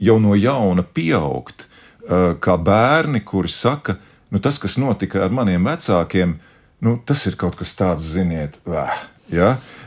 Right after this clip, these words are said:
Eh, savukārt es, caur to, ka es patiesībā sevi noliedzu šajā brīdī, un, eh, to, eh, tos, to, to, mm, vietu, kur es šobrīd atrodos, to noliedzot, iespējams, ka ti-, ta-, tas ir tas, kāpēc tā izaugsme ir iespējama.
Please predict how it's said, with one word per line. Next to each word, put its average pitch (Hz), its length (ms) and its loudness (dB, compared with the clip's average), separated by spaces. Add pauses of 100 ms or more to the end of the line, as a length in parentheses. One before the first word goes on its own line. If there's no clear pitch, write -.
(160)
Eh, 92 240 6 (140)
savukārt 107 520 2
es, - 540 0 (140)
caur 92 260 0
to, 120 160 2
ka 113 100 -2
es 80 120 -2
patiesībā 139 680 0
sevi 127 360 2
noliedzu 101 580 4
šajā 85 400 0
brīdī, 78 540 -2 (600)
un, 92 280 2
eh, 87 140 0
to, 131 580 2
eh, 95 200 2
tos, 107 380 2
to, 90 320 2 (120)
to, 82 360 0
mm, 78 280 -4
vietu, 117 460 2
kur 85 160 0
es 78 80 -4
šobrīd 82 420 2
atrodos, 78 640 -2
to 78 160 -2
noliedzot, 78 840 0 (280)
iespējams, 180 380 0
ka - 100 -4
ti-, 165 140 -4
ta-, 127 160 -4 (140)
tas - 180 0
ir 78 140 0
tas, 143 280 -2
kāpēc 98 560 -2
tā 82 160 -2
izaugsme 113 540 0
ir 123 120 -2
iespējama. 67 460 -8